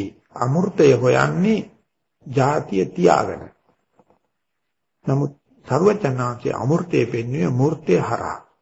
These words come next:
මරණය හරහා තමයි අමෘතය දැක ගන්න තියෙන්නේ. ඒ අමෘ-, මෘතය, මරණය අත්දැකීමේ ක්‍රමික වැඩපිළිවෙල තමයි දුක්ඛ සත්‍ය අවබෝධ කරනවා කියන්නේ.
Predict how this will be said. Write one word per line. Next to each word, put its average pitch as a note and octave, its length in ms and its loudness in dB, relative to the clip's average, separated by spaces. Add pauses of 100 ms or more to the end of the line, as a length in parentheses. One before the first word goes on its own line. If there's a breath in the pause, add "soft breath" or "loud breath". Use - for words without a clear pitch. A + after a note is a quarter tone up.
(720)
මරණය C#3 480 2
හරහා D3 400 2
තමයි E3 320 0
අමෘතය C3 380 0
දැක G#2+ 220 -4
ගන්න - 280 -4
තියෙන්නේ. - 340 -14 (420 soft breath)
ඒ C3 160 2 (100)
අමෘ-, F3 400 -2 (420)
මෘතය, C#3+ 420 0 (920)
මරණය C3 440 2 (840)
අත්දැකීමේ F2 1200 0 (720)
ක්‍රමික D#3 380 4
වැඩපිළිවෙල D3 600 6
තමයි C3+ 260 -4
දුක්ඛ D#3+ 280 -4
සත්‍ය - 280 -4
අවබෝධ C#3 340 0
කරනවා - 320 -10
කියන්නේ. - 260 -20